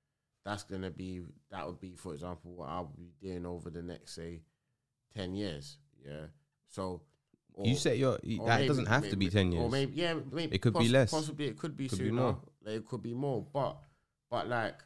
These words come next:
Speaker 1: I got kids now. Like, those, those years, like,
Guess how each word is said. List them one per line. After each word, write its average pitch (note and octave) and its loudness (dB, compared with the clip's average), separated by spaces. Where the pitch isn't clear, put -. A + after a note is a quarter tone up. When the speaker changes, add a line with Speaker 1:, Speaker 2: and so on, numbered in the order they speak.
Speaker 1:
I D3 -2
got C#3 -6
kids F3 -4
now. A2 -2
Like, F#2+ -4
those, C3 -4
those C#3 -2
years, A#2+ -4
like, A2+ -4